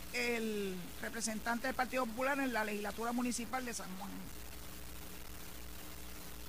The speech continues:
Ella hizo estas manifestaciones que se las voy a,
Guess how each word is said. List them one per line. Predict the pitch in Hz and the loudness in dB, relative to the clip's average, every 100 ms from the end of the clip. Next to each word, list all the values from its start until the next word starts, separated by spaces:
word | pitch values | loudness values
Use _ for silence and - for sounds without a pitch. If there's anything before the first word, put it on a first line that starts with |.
| - - - - - - - - - - - - - - - 233 | -6 -6 -6 -6 -6 -6 -8 -8 -8 -6 -6 -6 -6 -6 -4 0
Ella | 233 254 | 2 4
hizo | 269 277 | 6 4
estas | 269 277 | 6 8
manifestaciones | 269 262 262 269 - 269 339 349 | 10 8 6 2 4 2 4 2
que | - 220 | 2 0
se | 214 | 2
las | 202 196 | 2 0
voy | 208 214 233 | 0 2 4
a, | 247 233 220 196 | 8 10 8 6